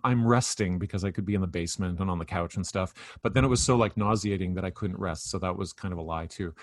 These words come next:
Uh, anyway, here's the down low. Uh, Mickey Willis is still playing Silver Fox, Zoolander, and pseudotherapist. Uh, he shoots himself in ultra high definition with great backgrounds during his interviews, immaculate lighting.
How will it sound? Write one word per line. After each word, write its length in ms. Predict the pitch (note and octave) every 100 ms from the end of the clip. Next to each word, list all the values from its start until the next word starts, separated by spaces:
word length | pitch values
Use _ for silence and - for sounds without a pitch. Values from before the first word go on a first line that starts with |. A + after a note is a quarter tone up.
| - - -
Uh, 120 | A#2+
anyway, 240 | D3 D#3 A#2+
here's 280 | D#3 F3 -
the 100 | D#3
down 340 | C3+ C3 B2+
low. 320 | A#2+ A#2 A2 - - - -
Uh, 300 | A2 G#2+ A2 -
Mickey 400 | B2 C#3 - E3
Willis 400 | D3+ D3 C#3 -
is 220 | B2 G#2
still 360 | - - D3+
playing 640 | D3+ - C#3 B2+ B2 A#2 A2+
Silver 400 | - C#3 C3 C3
Fox, 500 | - A#2 A2+ - G2+
Zoolander, 800 | F#2 A#2+ A2+ A2 G#2+ G#2 G2+ G2
and 220 | G2 F#2+
pseudotherapist. 1080 | - A#2 G#2+ G2 - G2+ G2 - F#2+ - - - - - -
Uh, 180 | G2 F2+
he 160 | -
shoots 400 | A2+ - D3 -
himself 460 | C#3+ C3 - A2+ -
in 180 | A2 A2 -
ultra 400 | A#2 A#2+ - A#2+
high 360 | - A2 G#2+ G#2+
definition 920 | F#2+ G#2 - A2 G#2 - G#2+ F#2+ F#2+ _ _ -
with 260 | G2 G2 G2+
great 380 | G2 G#2+ B2+ A#2
backgrounds 760 | G2+ G2+ - G#2+ G2 F#2+ F#2+ -
during 240 | G2+ F#2+
his 180 | G#2 F#2
interviews, 560 | G2+ G2 F#2 F#2+ F2 -
immaculate 640 | F2+ F#2 G#2 - G2+ G2
lighting. 460 | - F#2+ F#2+ F#2 F2+